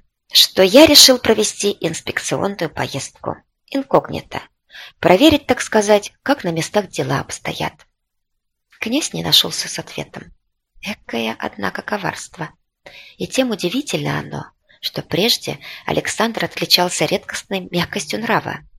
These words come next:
да и прямотой порой излишней. "А", только и сумел выдавить князь.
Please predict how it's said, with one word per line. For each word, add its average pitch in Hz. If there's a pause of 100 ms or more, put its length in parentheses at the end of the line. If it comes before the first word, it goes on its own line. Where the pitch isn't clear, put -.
(160)
да -
и 160
прямотой 151
порой 196
излишней. - (920)
"А", 143 (320)
только 175
и 165
сумел 180
выдавить 151
князь. -